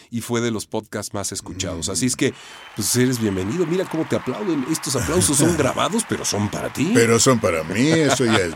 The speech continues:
Speaker 2: bueno.
Speaker 1: <laughs> Eso ya habla de que hay
Speaker 2: Eso ya es
Speaker 1: producción,
Speaker 2: bueno,
Speaker 1: de que ha
Speaker 2: sí.
Speaker 1: mejorado la producción.
Speaker 2: <laughs>
Speaker 1: Este es el año dos mil diecinueve. Amigo, es increíble ver una carrera tan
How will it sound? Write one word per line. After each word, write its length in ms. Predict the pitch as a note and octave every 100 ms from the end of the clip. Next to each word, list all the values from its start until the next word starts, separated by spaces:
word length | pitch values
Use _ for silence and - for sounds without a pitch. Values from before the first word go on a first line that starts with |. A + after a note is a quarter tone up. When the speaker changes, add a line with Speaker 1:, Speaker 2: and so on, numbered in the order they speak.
| C3+
Speaker 2:
bueno. 460 | A#2+ C#3+ D#3 D3 C#3+
Speaker 1:
<laughs> 100 | - - - - - - - -
Eso 180 | B2+ A#2+
ya 160 | C3
habla 220 | C3 B2 A#2
de 100 | G2+
que 300 | A2+ G#2+ A2+
hay 60 |
Speaker 2:
Eso 80 | C3
ya 40 | C#3+
es 0 |
Speaker 1:
producción, 460 | B2+ F#2 F2+ C#3
Speaker 2:
bueno, 720 | D#3 F#3 A2+ B2 D3 C#3 A#2+
Speaker 1:
de 200 | G2 C#3 C3
que 60 |
ha 20 | D3+
Speaker 2:
sí. 40 |
Speaker 1:
mejorado 400 | C#3+ A#2 B2+ D3+
la 120 | C3
producción. 680 | A#2 B2 A2+ A2 - - D#3
Speaker 2:
<laughs> 800 | D#3 - D3 - D3 C3 C#3 G#2+ G#2+ G2 G2+ G#2+ G#2 G#2 - - B2+ -
Speaker 1:
Este 260 | - C3+ F3
es 80 | E3+
el 140 | E3
año 260 | B2+ B2+ C3+
dos 260 | A2 F#2+ F#2
mil 240 | G#2+ G#2+
diecinueve. 880 | G#2 G2+ - F2 F#2 F#2 E2+ D#2+ D#2 _ _ -
Amigo, 540 | F#2+ A2 A#2+ B2 A2+ - _ _ _ _ _
es 480 | G#2+ A2 - - -
increíble 1300 | C3 C3+ B2+ _ - B2+ A2 G#2+ G#2+ A#2+ B2+ B2 C3
ver 200 | A#2+ A2
una 160 | A2 A2+
carrera 400 | A2+ G2 G2+ A2
tan 460 | A#2 G2+ F#2 F#2